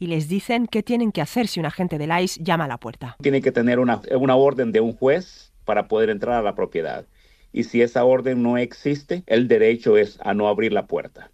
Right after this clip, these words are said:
Speaker 1: Están siendo días muy intensos y no dan abasto. En estas semanas, muchos inmigrantes han dejado de ir a trabajar por miedo y tienen dificultades para pagar el alquiler.
Speaker 2: Estamos procesando aproximadamente,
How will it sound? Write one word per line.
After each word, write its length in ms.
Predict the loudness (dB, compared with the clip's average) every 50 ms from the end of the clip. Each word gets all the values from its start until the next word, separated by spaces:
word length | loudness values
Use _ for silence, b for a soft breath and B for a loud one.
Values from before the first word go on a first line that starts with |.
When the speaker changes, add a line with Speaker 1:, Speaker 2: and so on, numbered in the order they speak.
| _ _ _
Speaker 1:
Están 320 | -6 -4 -2 0 0 0
siendo 400 | 0 0 0 0 0 2 2 2
días 340 | 2 2 2 2 2 2 2
muy 160 | 0 0 0
intensos 600 | 0 0 0 0 0 0 0 0 0 0 0 -2 -4
y 160 | -4 -2 -2
no 100 | 0 0
dan 140 | 0 -2 -2
abasto. 420 | 0 2 2 2 2 0 -2 -2
En 80 | 0 0
estas 240 | 0 -2 -2 -4 -2
semanas, 420 | 0 0 0 2 2 0 0 0
muchos 280 | -2 -2 -2 -2 -2 -2
inmigrantes 580 | -2 -2 -2 -2 -2 -2 0 0 -2 -2 -2
han 100 | -2 -2
dejado 420 | -2 -4 -4 -2 -2 -2 0 0 0
de 100 | 0 -2
ir 100 | -2 -2
a 60 | -2
trabajar 380 | -2 -4 -4 -4 -6 -8 -8
por 160 | -6 -6 -4 -2
miedo 360 | -2 -2 0 0 0 0 -2 B B B B B
y 100 | B -6
tienen 340 | -4 -2 -2 0 0 0 0
dificultades 800 | -2 -2 -2 -4 -4 -2 -4 -4 -2 0 -2 0 -2 -2 -6 -6
para 160 | -8 -8 -8
pagar 260 | -6 -6 -6 -6 -6 -6
el 100 | -6 -6
alquiler. 460 | -8 -8 -8 -8 -8 -8 -8 -8 -10 _
Speaker 2:
Estamos 320 | _ -4 -2 -2 -4 -6
procesando 880 | -4 -2 -2 0 0 -2 -4 -2 0 2 2 2 2 0 -2 -4 -4 -6 -10 _ _ _ -2
aproximadamente, 1400 | -2 0 2 2 0 0 0 -2 -2 0 2 2 2 2 0 0 -2 -2 -4 -4 -4 -2 0 0 0 -2 -4